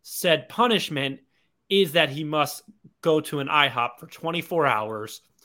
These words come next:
and it, for every pancake he consumes, pancake or stack, I don't know, we'll call it a stack to make it harder, takes an hour off his time. Now, you're no dummy. Football ended in February. Fantasy ended in December, January.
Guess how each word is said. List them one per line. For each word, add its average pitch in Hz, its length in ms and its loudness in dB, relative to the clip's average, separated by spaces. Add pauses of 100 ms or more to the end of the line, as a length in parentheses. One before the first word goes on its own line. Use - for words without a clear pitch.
(360)
and 127 160 -4
it, 127 100 -10
for 135 120 0
every 160 240 2
pancake 165 500 -6
he 165 100 -10
consumes, 139 540 -10
pancake 175 420 -12
or 135 60 -10
stack, - 460 -14
I 156 40 -8
don't 135 100 -8
know, 101 80 -10
we'll 110 100 -10
call 156 200 -2
it 110 40 -10
a - 20 -12
stack - 400 -10
to - 100 -20
make 98 120 -18
it - 60 -20
harder, - 360 -20 (840)
takes 196 300 0
an 170 80 0
hour 135 320 0
off 117 180 -6
his - 160 -12
time. - 340 -18 (640)
Now, 131 520 -4
you're 160 140 -6
no 196 180 0
dummy. 107 440 -10 (180)
Football 117 360 -10
ended 135 220 -6
in 190 260 -10
February. 127 640 -4
Fantasy 117 540 -10
ended 143 220 -6
in 147 140 -6
December, 127 440 -8
January. 113 760 -6